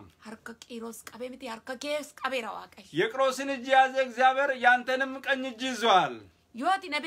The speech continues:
Speaker 1: ኩዳሌ ባት ጀረ ዱቢ ከነራ ዮርጊታን ያዕቆብ
Speaker 2: ምንም
Speaker 1: ጀደ።
Speaker 2: እንኳ አንተ ባታውቀኝም ይላል።
Speaker 1: ያዕቆብ ጀደ።
Speaker 2: ለያዕቆብ ብዬ
Speaker 1: ቂሮስ ኩን ኢሳ ኦረ ዋቀዮ ጎሶ ኦረ ዋቀዮን ቤከን ኬሰ ሚቲ። ኢዶ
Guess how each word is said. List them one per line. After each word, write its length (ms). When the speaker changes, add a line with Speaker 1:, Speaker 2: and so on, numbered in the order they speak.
Speaker 1:
ኩዳሌ 440
ባት 260
ጀረ 180
ዱቢ 240
ከነራ 320
ዮርጊታን 440
ያዕቆብ 560
Speaker 2:
ምንም 260
Speaker 1:
ጀደ። 140
Speaker 2:
እንኳ 180
አንተ 320
ባታውቀኝም 800
ይላል። 300
Speaker 1:
ያዕቆብ 600
ጀደ። 220
Speaker 2:
ለያዕቆብ 600
ብዬ 260
Speaker 1:
ቂሮስ 360
ኩን 180
ኢሳ 140
ኦረ 280
ዋቀዮ 360
ጎሶ 260
ኦረ 160
ዋቀዮን 420
ቤከን 300
ኬሰ 240
ሚቲ። 220
ኢዶ 140